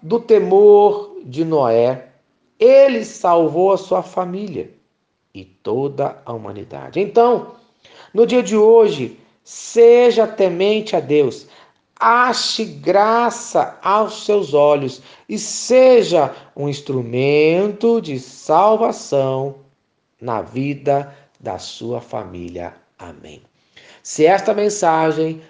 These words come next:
abençoa a sua vida, compartilhe com quem você ama. Vamos orar? Eu quero orar agora pela sua família. Senhor Deus, abençoe as nossas famílias.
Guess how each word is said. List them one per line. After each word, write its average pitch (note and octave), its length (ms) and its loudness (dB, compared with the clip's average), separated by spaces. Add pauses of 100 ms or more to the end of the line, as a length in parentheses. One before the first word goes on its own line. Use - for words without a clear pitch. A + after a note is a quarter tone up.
(160)
abençoa C#3+ 680 -4
a F3 40 0
sua F3 220 -6
vida, A#2 480 -6 (320)
compartilhe G#3 1600 -4
com B2 280 -8
quem B2+ 340 -4
você A#2+ 440 -10
ama. G2 420 -12 (760)
Vamos F#3 320 0
orar? G3 720 0
Eu C#3 140 -8
quero E3+ 260 0
orar E3 240 2
agora C3 560 -2 (140)
pela B2 200 -8
sua A#2 440 -12
família. F#2+ 500 -16
Senhor A3 400 2
Deus, F#3 540 0 (680)
abençoe F#3+ 1800 0 (400)
as C3 320 -8
nossas C3+ 920 -12
famílias. - 680 -20